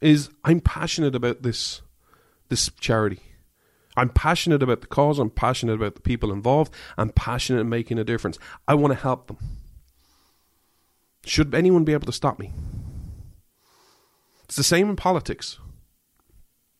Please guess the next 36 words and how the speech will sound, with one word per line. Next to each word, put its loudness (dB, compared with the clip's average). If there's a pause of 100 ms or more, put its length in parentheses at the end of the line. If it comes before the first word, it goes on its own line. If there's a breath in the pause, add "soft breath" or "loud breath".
(800 soft breath)
If 4
I'm 4
passionate 0 (240 soft breath)
about 2
some 2
of 4
the 2
reasons 4
I've, 2 (100)
some 2
of 4
my 6
friends 0
are 2
passionate 0
about -2
Donald 0
Trump, -4 (320 loud breath)
Donald 4
Trump 2
must 4
win 4
the 0
presidency 2 (240 loud breath)
because 4
he's 4
the -10
G 2
O 2
P 4
nominee. -2 (480 loud breath)
If 2
that 4
is 2
my 4
passion, 0